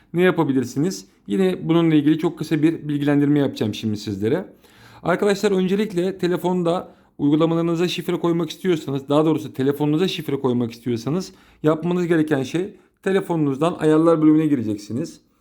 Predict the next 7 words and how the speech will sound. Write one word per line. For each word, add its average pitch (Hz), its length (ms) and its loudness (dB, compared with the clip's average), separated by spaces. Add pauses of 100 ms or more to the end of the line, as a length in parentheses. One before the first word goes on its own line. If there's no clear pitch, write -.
(520)
Ayarlar 190 380 4
bölümüne 196 260 0
girdikten 196 460 -2
sonra 185 220 0
arkadaşlar 139 680 -2 (360)
burada 180 320 4
bakın 127 400 -4